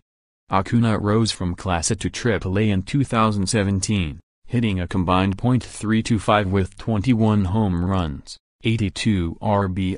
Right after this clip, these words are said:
Is and forty-four stolen bases. Then he was selected M V P of the Arizona Fall League.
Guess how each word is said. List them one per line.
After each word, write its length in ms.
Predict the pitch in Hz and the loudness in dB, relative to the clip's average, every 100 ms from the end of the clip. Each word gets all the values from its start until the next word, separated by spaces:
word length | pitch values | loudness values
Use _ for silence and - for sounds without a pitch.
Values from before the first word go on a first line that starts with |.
| - | -2
Is 380 | 104 95 80 78 | -2 0 -2 -4
and 180 | 87 87 | -4 -4
forty-four 720 | - 120 113 - 104 92 73 | -2 0 0 -2 -2 -2 -2
stolen 560 | - 135 113 101 78 | 0 0 2 0 -2
bases. 560 | 73 98 92 80 67 - _ _ _ _ - | 0 0 -2 -6 -10 -16 _ _ _ _ -12
Then 240 | 98 101 104 | -2 0 2
he 100 | 104 | 2
was 160 | 110 | 2
selected 540 | - 90 98 98 101 95 | 0 -2 -2 -2 -4 0
M 160 | 95 | -2
V 200 | 85 110 | 0 -2
P 180 | 104 107 | -2 -2
of 120 | 90 | -2
the 160 | 101 104 | -2 0
Arizona 560 | 113 107 95 107 101 | 2 2 2 2 2
Fall 360 | 95 101 98 92 | 0 0 0 0
League. 320 | 87 80 - | -2 -4 -8